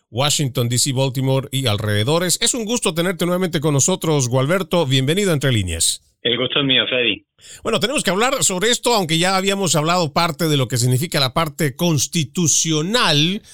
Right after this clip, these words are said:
Speaker 1: en base a lo que ha sido el fallo de Roe versus Wade por parte de la Corte Suprema de Justicia. Pero,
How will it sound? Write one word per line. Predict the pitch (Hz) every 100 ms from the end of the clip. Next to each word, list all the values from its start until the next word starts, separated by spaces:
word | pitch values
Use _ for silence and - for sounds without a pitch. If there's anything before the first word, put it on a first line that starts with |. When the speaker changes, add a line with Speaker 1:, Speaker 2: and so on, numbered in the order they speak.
| - _ -
Speaker 1:
en | 104
base | 123 151
a | 139
lo | 120
que | 131
ha |
sido | - 160 156 156
el | 113
fallo | 104 - 156 151 143
de | 117
Roe | 107 123 139
versus | 123 117 127
Wade | 113 151 160
por | 131 107
parte | 123 120
de | 117
la | 101 95
Corte | 139 127 113
Suprema | 107 120 120
de | 120
Justicia. | 123 156 - 247 - 185
Pero, | 214 220